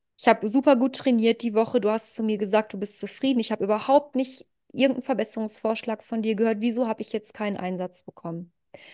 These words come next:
Und dann antwortet der Trainer mit einer vernichtenden Kritik. Und in der Beziehung oder in der Situation kann man sehr schön sehen, dass, also die Spielerin, die trollt sich dann, die ist natürlich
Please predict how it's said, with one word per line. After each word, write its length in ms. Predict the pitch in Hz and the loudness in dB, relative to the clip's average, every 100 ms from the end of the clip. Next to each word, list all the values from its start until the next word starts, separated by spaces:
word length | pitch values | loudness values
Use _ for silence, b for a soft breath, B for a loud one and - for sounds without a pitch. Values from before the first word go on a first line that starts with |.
| B B B _ | B B B _
Und 100 | 226 | 2
dann 100 | 233 | 4
antwortet 500 | 220 254 269 262 254 | 4 4 4 2 0
der 120 | 208 | -2
Trainer 340 | 208 - 262 269 | 0 2 4 4
mit 160 | 226 | 2
einer 200 | - 208 | 0 -2
vernichtenden 680 | 208 - 214 214 - 220 202 208 | -2 0 0 0 -2 -2 -2 -6
Kritik. 580 | - - - 165 - _ | -8 -6 -6 -8 -12 _
Und 160 | 240 220 | 0 2
in 220 | 226 196 196 - | 2 0 -8 -18
der 300 | 208 233 277 | 0 6 8
Beziehung 600 | 269 262 - - 220 254 | 6 0 -6 -4 0 2
oder 160 | 233 214 | 2 2
in 60 | 202 | 4
der 120 | 233 | 2
Situation 400 | 247 233 - 226 | 0 -6 -4 -4
kann 120 | 233 | 0
man 100 | 220 | 0
sehr 140 | 208 208 | 0 -2
schön 220 | - 202 | -4 -8
sehen, 340 | 190 214 247 | 0 2 4
dass, 240 | 208 208 - _ - | 2 -2 -12 _ -6
also 140 | 190 | -4
die 100 | 190 | -4
Spielerin, 580 | - 247 254 254 247 247 | -4 4 6 6 6 4
die 80 | 196 | 0
trollt 320 | - 208 220 | 2 2 2
sich 200 | 262 - | -4 -2
dann, 160 | 247 254 | 0 2
die 60 | |
ist 100 | 233 | 0
natürlich 600 | 208 - 214 208 208 - | -4 -2 0 0 -2 -8